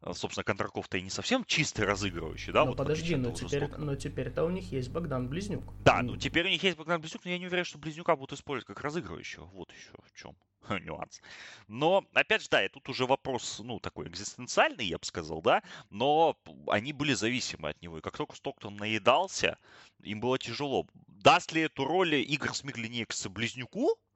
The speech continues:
Speaker 1: Мы увидим, да, я думаю, что увидим сразу же, да, там, как только сезон раскатится, это, это будет сразу понятно. Они будут его использовать как,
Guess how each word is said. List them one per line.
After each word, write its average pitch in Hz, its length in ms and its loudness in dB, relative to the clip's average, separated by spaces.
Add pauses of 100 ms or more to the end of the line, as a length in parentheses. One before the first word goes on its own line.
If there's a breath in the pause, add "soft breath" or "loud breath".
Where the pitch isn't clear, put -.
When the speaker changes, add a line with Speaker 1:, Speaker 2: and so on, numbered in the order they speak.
(440 soft breath)
Speaker 1:
Мы 110 160 0
увидим, 170 460 -2
да, 95 120 6
я 120 160 4
думаю, 127 280 -8
что - 160 -10
увидим 135 280 -8
сразу 117 460 4
же, 76 120 -8
да, 95 140 4
там, 98 140 -6
как - 160 -12
только - 200 -12
сезон 92 440 -10
раскатится, - 760 2 (380 loud breath)
это, - 200 2
это 123 180 6
будет 139 220 -2
сразу 135 280 4
понятно. 85 400 0
Они 90 160 -6
будут 113 220 -12
его 113 160 -4
использовать 107 560 -4
как, - 160 2